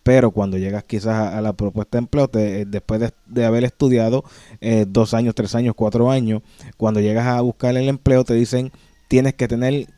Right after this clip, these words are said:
cuatro años de, este, dos años de, de, de, ¿cómo es? De, de conocimiento, dos años de, de,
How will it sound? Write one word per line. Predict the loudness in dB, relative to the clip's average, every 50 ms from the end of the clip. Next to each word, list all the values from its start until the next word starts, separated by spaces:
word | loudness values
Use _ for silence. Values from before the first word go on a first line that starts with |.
| _ _ _ _ _ 0
cuatro | 4 6 8 8 6 4 2 0
años | 0 0 -2 -2
de, | 0 0 0 0 -2 -4 -6 -6 -6
este, | -6 -4 -2 0 0 0 0
dos | 0 0 -2 0 0
años | 0 0 0 0 2
de, | 2 2 2 0 0 -2 -4 -6 -8 -12 -16 _
de, | -18 -10 -6 -6 -4 -4 -4 -6 -8 -8 -10 -12 -16 -18 _ _ _ _ _ _ _ _ _ -20 -20 _ _ _ _ _ _
de, | -10 -2 0 2 2 2 2 0 -2 -4 -4
¿cómo | -6 -4 -2 -2
es? | -2 -2
De, | 0 0 0 2 0 0 -2 -6 -12 _ _ _ _ _ _ _ _ _
de | -12 -4 -2 -2 0
conocimiento, | 0 0 -2 0 0 0 0 2 2 0 0 -2 -4 -8 -10 -10
dos | -6 -4 -4 -4 -2
años | -2 -2 0 0 0 -2 0 0
de, | -2 -2 -2 -2
de, | -4 -4 -6 -6 -6 -8 -10 -14 -16 -20